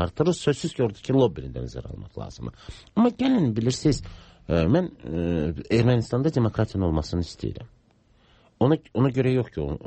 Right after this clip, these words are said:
onların tərəfdarıyım. Sadəcə olaraq düşə-, hətta Ermənistanın cəzalandırılmasının tərəfdarıydım. Ona görə yox ki, onlar ermənidirlər.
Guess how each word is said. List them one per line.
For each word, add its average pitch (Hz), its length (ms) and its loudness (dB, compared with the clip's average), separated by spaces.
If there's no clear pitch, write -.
onların 71 340 -2
tərəfdarıyım. 107 480 0
Sadəcə 120 320 2
olaraq 107 240 2
düşə-, 110 220 0
hətta - 240 0
Ermənistanın 143 460 2
cəzalandırılmasının 107 920 0
tərəfdarıydım. 65 640 -6
Ona 123 160 4
görə 120 220 2
yox - 100 -2
ki, - 80 -4
onlar 76 240 -2
ermənidirlər. 69 540 -4